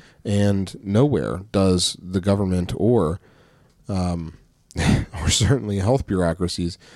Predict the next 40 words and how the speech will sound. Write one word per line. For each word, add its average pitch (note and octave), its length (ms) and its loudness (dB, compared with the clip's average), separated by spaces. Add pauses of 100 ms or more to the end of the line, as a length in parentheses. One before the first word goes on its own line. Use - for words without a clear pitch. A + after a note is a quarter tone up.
(220)
gets A2 240 0
to - 160 0
decide F#2+ 720 2
what G2 200 2
a G2+ 60 0
parent F#2+ 640 -4
does F2+ 540 0 (580)
with G#2 160 0
their G#2 140 4
child, G2+ 460 2 (120)
what, G#2+ 160 4
what G#2 140 4
a - 20 4
loving G#2 380 2
parent G#2 400 0
does F2 200 0
with F2 140 -6
their F2 160 -2
child F#2+ 380 -2 (480)
that, G2+ 240 -2
that G2+ 240 2
they G2 180 2
deem F#2+ 320 -2
is F2+ 140 -2
in F2+ 100 0
their F2+ 140 0
best E2+ 320 0
interest. - 420 -4
They G#2 240 0 (120)
have A#2 340 -2
no A#2 300 4
problem F#2 720 -4 (520)
with G#2 160 0
the - 80 -6
surgery. F#2+ 460 4
They've G2+ 160 2
got F#2 140 0
no F#2+ 120 -2
problem F2 400 -6
with D#2+ 320 -12